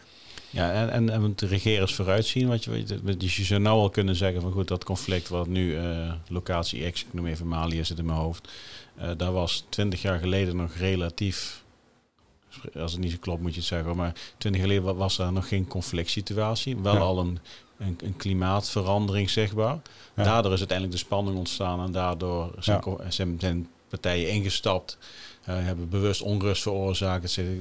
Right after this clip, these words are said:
Speaker 1: er is natuurlijk weer een verdienmodel overheen, maar dan ben je eigenlijk al te laat.
Speaker 2: Ja.
Speaker 1: Maar je zou nou de, wel op bijvoorbeeld bepaalde streken in de wereld kunnen aanwijzen van: "Nou, die, die, die zit op hetzelfde kant op als Mali twintig jaar terug.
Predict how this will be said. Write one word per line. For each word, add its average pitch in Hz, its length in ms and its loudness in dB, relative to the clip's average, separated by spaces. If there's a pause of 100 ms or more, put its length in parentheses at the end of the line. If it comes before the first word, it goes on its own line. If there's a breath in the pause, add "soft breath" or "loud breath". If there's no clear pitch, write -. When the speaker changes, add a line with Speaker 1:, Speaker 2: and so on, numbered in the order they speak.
Speaker 1:
er 92 60 -2
is 82 120 -4
natuurlijk 90 320 -2
weer 95 100 2
een 95 80 2
verdienmodel 98 600 2
overheen, 95 240 0
maar 98 80 -2
dan 101 80 0
ben 107 100 4
je 101 60 2
eigenlijk 104 360 2
al 107 60 -4
te 101 40 -2
laat. 80 360 0 (240 loud breath)
Speaker 2:
Ja. 113 160 4 (200)
Speaker 1:
Maar 101 100 0
je 98 60 4
zou 107 200 4
nou 101 220 2
de, 95 100 -2
wel 104 180 4
op 110 100 2
bijvoorbeeld 110 380 2
bepaalde 104 580 2
streken 107 500 0
in 98 60 2
de 98 60 0
wereld 101 300 2
kunnen 95 220 2
aanwijzen 113 480 4
van: 107 140 0
"Nou, 87 160 2
die, 98 140 -4 (300)
die, 113 160 -6
die 110 160 0
zit 104 200 0
op 95 80 -2
hetzelfde 98 380 2
kant 98 260 -2
op 92 120 -4
als 90 180 0
Mali 92 360 0
twintig 90 300 -2
jaar 80 140 -4
terug. 135 340 -4